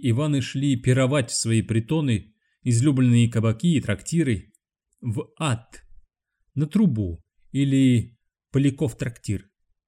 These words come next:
Мелкие воры и жулики сходились в притоны вечером, а Иваны к утру,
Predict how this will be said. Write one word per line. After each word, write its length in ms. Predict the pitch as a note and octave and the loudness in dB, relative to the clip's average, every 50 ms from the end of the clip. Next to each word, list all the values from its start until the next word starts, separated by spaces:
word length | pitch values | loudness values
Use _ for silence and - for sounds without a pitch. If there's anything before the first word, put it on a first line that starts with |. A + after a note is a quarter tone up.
| _ _ _ _ _ _ _ _ _ _ _ _ _ _ - | _ _ _ _ _ _ _ _ _ _ _ _ _ _ -4
Мелкие 520 | - A#2+ C#3 E3+ F3+ F3 F3+ E3+ E3+ D#3 | 0 2 4 4 4 2 2 2 0 0
воры 300 | C#3 D3 E3 D#3+ D3+ C3+ | 2 0 0 0 2 0
и 40 | C3 | 0
жулики 360 | A#2+ C3+ G3 G3 E3 - - | 0 0 0 0 0 -2 -2
сходились 760 | A#2 - - - A#2 A#2+ D3 F#3+ F3 D#3+ C#3+ - - - _ _ _ _ _ | -6 -6 -2 -2 -2 0 0 0 0 0 -2 -2 -6 -10 _ _ _ _ _
в 120 | _ - | _ -6
притоны 420 | - C#3 C3 B2 A#2+ E3 E3 D#3 D#3 | -2 0 0 2 2 0 0 2 0
вечером, 640 | D3 C#3+ D3 C3+ - - G#2+ F2+ F2+ E2+ D#2+ - _ _ _ _ _ _ _ _ _ _ | 0 2 0 0 0 -2 -6 -6 -6 -8 -10 -14 _ _ _ _ _ _ _ _ _ _
а 160 | - G#2 A2+ | -2 2 2
Иваны 400 | A#2 A#2 C3 G3+ B3 A#3+ G#3+ D3+ | 4 4 2 2 2 2 2 2
к 120 | - - - | 0 0 -4
утру, 580 | F#3+ F#3 - - A2+ A#2 A#2+ A2+ - - _ | -4 -4 -2 -2 0 0 0 0 -2 -4 _